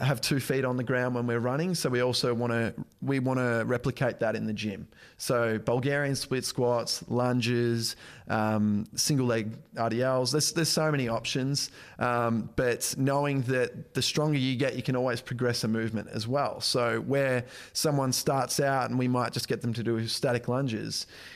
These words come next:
in time, like with, with me right now, I might be doing a step back lunge and then coming through with a knee drive.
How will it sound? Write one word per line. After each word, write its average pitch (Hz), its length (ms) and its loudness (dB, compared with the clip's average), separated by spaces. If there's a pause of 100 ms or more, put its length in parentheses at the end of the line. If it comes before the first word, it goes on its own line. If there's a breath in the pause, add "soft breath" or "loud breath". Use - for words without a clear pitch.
in 135 160 0
time, 151 440 2
like 120 220 -2
with, 123 180 -2
with 120 200 -2
me 143 180 2
right 123 260 2
now, 131 220 2
I 135 100 2
might 135 240 0
be 131 100 0
doing 123 240 2
a 120 40 0
step 127 320 0
back 117 220 0
lunge 123 320 2
and 120 80 0
then 120 100 0
coming 120 240 -2
through 120 180 -2
with 113 120 0
a 110 40 2
knee 110 180 2
drive. - 500 -4